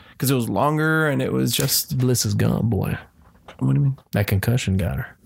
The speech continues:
Speaker 1: Oh.
Speaker 2: She's the G M of all the women now.
Speaker 1: I know.
Speaker 2: Which I can bring up how stupid, there was something that said, but go on. I'll bring it up afterwards.
Speaker 1: Uh, no, that was it, though.
Speaker 2: Uh,
Speaker 1: Like, Bliss's just title reign, is what I was saying, d-, felt more impactful 'cause it, it helped develop her character.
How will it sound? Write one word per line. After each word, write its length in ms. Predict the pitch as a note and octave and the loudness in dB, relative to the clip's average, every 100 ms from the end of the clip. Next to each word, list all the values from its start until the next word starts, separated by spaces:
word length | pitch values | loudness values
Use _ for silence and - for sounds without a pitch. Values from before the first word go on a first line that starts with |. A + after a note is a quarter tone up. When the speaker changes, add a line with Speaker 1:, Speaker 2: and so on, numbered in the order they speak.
| - _ _ _ | -20 _ _ _
Speaker 1:
Oh. 360 | - A#2 - - | -4 -2 -4 -6
Speaker 2:
She's 260 | - A#2+ G#2 | -2 0 2
the 80 | G2+ | 0
G 300 | G#2 A2 A2+ | 0 2 2
M 140 | A2+ | 2
of 140 | G2 | 2
all 80 | G2 | 2
the 80 | G2 | 2
women 320 | G2+ A#2+ F#2 | 2 2 2
now. 240 | F2+ F#2+ - | 2 0 -2
Speaker 1:
I 80 | - | -2
know. 260 | - D3+ C3+ - | 0 -2 -4 -4
Speaker 2:
Which 120 | B2+ | -2
I 60 | C3 | 0
can 140 | C3 | 0
bring 180 | B2+ B2 | 0 0
up 60 | |
how 100 | A2 | 0
stupid, 520 | A2 - C#3 A#2 G#2 A2 | 0 0 0 0 -2 0
there 100 | G#2+ | 0
was 180 | G2 G2+ | 2 2
something 220 | G2 F#2+ | 2 2
that 120 | F#2 | 0
said, 180 | - F#2+ | 0 0
but 100 | G2 | 0
go 120 | A2 | 2
on. 240 | G2+ G2 G2+ - | 2 0 -2 -4
I'll 120 | G#2 | -2
bring 220 | G2 F#2+ | 0 0
it 60 | F2+ | 0
up 120 | F#2+ | -4
afterwards. 320 | - A#2 - _ _ _ _ | -8 -10 -12 _ _ _ _
Speaker 1:
Uh, 220 | - D#3+ G3+ | -2 0 0
no, 120 | F4+ | 0
that 100 | F#3+ | 0
was 160 | G3+ D3 | 0 -2
it, 140 | A#2+ | -2
though. 160 | B2+ E3+ F#3 - - | 0 -2 -4 -16 -2
Speaker 2:
Uh, 180 | C#3+ C3 | 0 2
Speaker 1:
Like, 260 | C3+ - | 0 -4
Bliss's 380 | C#3 G#3 G#3+ D3+ | 0 0 0 0
just 160 | D3+ - | -2 0
title 260 | E3 E3+ | 0 0
reign, 260 | C#3 C3 C3 | 0 0 -2
is 120 | B2+ | -2
what 60 | C3+ | -2
I 20 | |
was 80 | C3 | 0
saying, 260 | C#3 C#3 C#3 - - _ - | 0 0 -4 -18 -20 _ -8
d-, 80 | B2 B2 | -6 -6
felt 320 | - F#3 F3+ D#3+ | -4 -2 0 0
more 260 | E3 F3 | 0 0
impactful 320 | E3+ F#3 F#3 D3 | -2 -2 -2 -2
'cause 160 | D3 | 0
it, 140 | C#3 - | 0 0
it 180 | C#3 - | -2 0
helped 220 | E3 D3 | 0 0
develop 320 | C3+ D3+ D3 | 0 0 0
her 80 | C3+ | -4
character. 640 | - F3 E3+ - - - | -2 0 0 -2 -8 -8